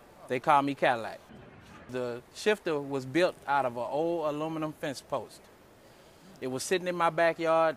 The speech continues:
and it had, uh, concrete around it, like it just to come out of the ground from going on the fence. We put a, a pickup truck window in the back. On the seats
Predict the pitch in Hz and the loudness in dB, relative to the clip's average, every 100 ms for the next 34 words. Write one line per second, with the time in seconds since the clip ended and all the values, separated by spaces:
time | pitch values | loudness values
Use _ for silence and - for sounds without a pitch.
0 | - 135 131 131 147 131 123 117 113 110 | -4 -6 -4 0 0 2 0 -2 -4 -8
1 | - - - - 240 254 196 151 135 127 | -18 -20 -20 2 4 6 2 -2 0 -2
2 | 107 95 110 143 151 131 - - 165 - | -2 -6 -2 -2 -4 -14 -18 -14 -10 -4
3 | 175 156 151 147 156 160 156 143 151 156 | 0 2 2 0 2 4 2 -2 -2 -2
4 | 156 156 190 185 - - - - - - | -2 -2 -2 -4 -6 -18 -20 -20 -20 -20
5 | - - - - - - 151 139 180 127 | -20 -20 -20 -20 -18 -8 -8 0 2 0
6 | - - 127 247 254 147 - 131 131 127 | -4 -10 -4 -2 0 -2 -2 -4 -4 -6
7 | 104 98 - 131 120 110 113 95 - - | -8 -14 -16 -12 -8 -6 -6 -8 -16 -20
8 | - - - - - - - - - - | -20 -20 -20 -20 -20 -20 -20 -20 -20 -20
9 | - - - 151 147 - 220 214 - - | -20 -10 -2 0 0 0 0 -2 -4 -10
10 | - | -12